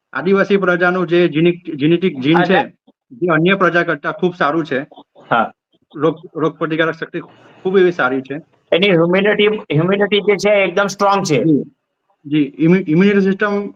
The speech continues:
Speaker 1: અન્ય સમાજ કરતા આદિવાસી સમાજની ઘણી એવી સ્ટ્રોંગ છે,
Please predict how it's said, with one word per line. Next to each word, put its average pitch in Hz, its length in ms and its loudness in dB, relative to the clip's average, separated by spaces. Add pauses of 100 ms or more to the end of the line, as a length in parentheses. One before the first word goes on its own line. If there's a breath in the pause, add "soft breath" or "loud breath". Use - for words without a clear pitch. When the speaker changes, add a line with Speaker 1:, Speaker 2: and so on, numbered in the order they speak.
(140)
Speaker 1:
અન્ય 160 240 -2
સમાજ 190 260 0
કરતા 175 480 -4 (580)
આદિવાસી 190 280 -4
સમાજની 170 340 0
ઘણી 156 320 0
એવી 170 120 4
સ્ટ્રોંગ 127 380 -6
છે, 107 220 -10